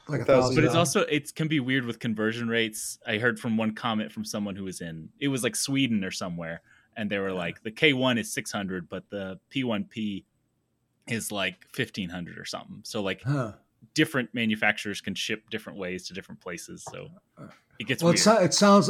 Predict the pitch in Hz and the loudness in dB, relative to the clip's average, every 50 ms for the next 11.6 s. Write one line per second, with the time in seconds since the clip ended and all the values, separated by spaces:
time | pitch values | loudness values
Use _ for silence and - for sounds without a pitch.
0 | - - - 170 165 - 190 196 196 175 165 175 165 - 160 175 170 - - 151 | 2 0 0 0 2 4 6 6 6 6 6 4 4 4 6 6 6 6 4 4
1 | 147 135 131 127 123 - 110 - 143 135 135 135 135 127 135 127 123 131 131 131 | 4 4 4 2 0 -6 -2 2 4 6 6 6 6 6 4 4 4 4 4 6
2 | 131 127 123 113 110 - - - - 117 127 120 117 113 - 127 127 120 117 117 | 4 4 2 0 -2 -6 -6 -2 0 0 2 2 0 0 -2 -4 -4 2 4 4
3 | 107 104 110 110 101 95 - 123 120 117 117 117 113 - - - - 110 107 104 | 4 4 2 -2 -2 2 2 2 2 2 0 -2 -2 -2 -2 -2 -2 -2 -4 -4
4 | - - - 127 110 113 113 - - 127 92 76 65 - - _ _ _ _ _ | -8 -8 -8 -8 -8 -8 -10 -10 -10 -10 -10 -10 -12 -14 -20 _ _ _ _ _
5 | _ _ _ _ - - - _ _ - - - 143 135 135 127 123 127 - - | _ _ _ _ -20 -20 -20 _ _ -12 -4 0 2 2 2 2 2 0 -2 -6
6 | - _ _ 151 131 123 123 120 117 113 120 175 - _ _ _ _ _ _ _ | -14 _ _ -6 -4 -2 -2 -2 -4 -6 -8 -10 -14 _ _ _ _ _ _ _
7 | _ _ _ _ _ _ - - - - - - _ - - - - 185 214 202 | _ _ _ _ _ _ -16 -16 -14 -16 -18 -20 _ -14 -10 0 4 6 6 6
8 | 127 110 127 123 120 127 139 131 131 147 151 165 160 147 143 139 131 131 131 131 | 6 4 2 2 2 2 0 2 2 4 6 6 6 4 2 0 -2 0 0 2
9 | 127 127 123 - 135 131 143 165 170 170 156 - - 127 135 151 156 156 135 151 | 0 0 -2 -2 -2 0 0 2 0 0 -2 -4 -6 -2 0 0 2 2 2 0
10 | 156 147 151 - - 127 123 123 127 127 110 113 117 123 123 - - 139 139 131 | 0 0 -4 -4 -4 -2 0 0 0 0 -2 -2 -2 -2 -4 -4 -4 -2 0 0
11 | 120 113 113 113 - - 135 131 117 110 113 107 | 2 0 -2 -4 -6 -6 -4 -2 -2 -2 -4 -6